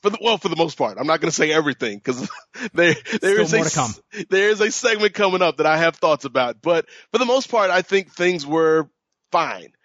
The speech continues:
Speaker 1: Uh, you know, if, if this were a test, they passed the test. Did they get an A? No. But when you compare it to Slammiversary,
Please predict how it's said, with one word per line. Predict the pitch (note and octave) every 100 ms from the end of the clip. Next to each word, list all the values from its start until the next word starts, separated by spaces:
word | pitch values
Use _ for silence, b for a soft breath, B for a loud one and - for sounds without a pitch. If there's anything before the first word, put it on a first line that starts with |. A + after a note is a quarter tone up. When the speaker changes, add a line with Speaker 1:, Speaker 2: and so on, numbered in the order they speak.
| b b
Speaker 1:
Uh, | - C#3+ C#3+ C#3+ - _
you | -
know, | D3+ D#3
if, | C#3+
if | D3 -
this | E3 E3
were | D#3+
a | D3
test, | - E3+ D#3 -
they | D#3
passed | D3 - D#3+ D#3
the | C#3+
test. | - D#3 G#2+ -
Did | C3
they | C#3+
get | D3
an | C#3+ C#3+
A? | D3+ E3+
No. | D#3 D3 B2+ F2+ B B B
But | B2+ B2 E3+ D#3 - _ _ _ -
when | D3
you | F3
compare | - E3+ F#3+
it | F#3
to |
Slammiversary, | D3+ F3+ E3+ C#3+ E3+ F3+ C#3+ C3+